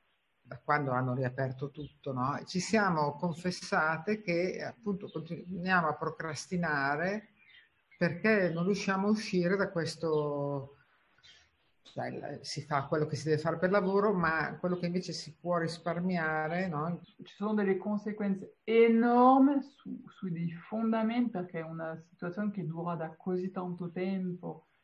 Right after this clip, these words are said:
Speaker 2: E dunque la persona, noi appunto ci adattiamo, siamo degli esseri umani, abbiamo questa capacità di adattarsi, ma quando è troppo, quando appunto la pressione è troppa,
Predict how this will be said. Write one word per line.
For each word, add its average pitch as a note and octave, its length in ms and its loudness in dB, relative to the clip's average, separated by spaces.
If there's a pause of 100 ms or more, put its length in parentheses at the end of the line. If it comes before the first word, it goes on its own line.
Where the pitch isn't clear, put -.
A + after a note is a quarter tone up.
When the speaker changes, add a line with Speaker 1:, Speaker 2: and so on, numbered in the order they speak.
(120)
Speaker 2:
E E3+ 120 -4
dunque F3+ 260 0
la E3 60 -6
persona, F#3 760 -2
noi G3+ 260 4
appunto G3 640 -6 (140)
ci - 140 -12
adattiamo, F3+ 800 2
siamo D#3+ 400 -8
degli D#3 240 -6
esseri D#3+ 260 -8
umani, F3 400 2
abbiamo D#3 220 -4
questa E3 260 -8 (120)
capacità E3+ 520 -8
di E3+ 140 0
adattarsi, E3+ 800 -2
ma D#3 160 -8
quando E3 300 -10
è D#3+ 140 -8
troppo, F3+ 580 -2
quando D#3+ 440 -8
appunto D#3+ 360 -8
la D3+ 80 -8
pressione F3 600 -6
è F3 80 -6
troppa, F3 800 -8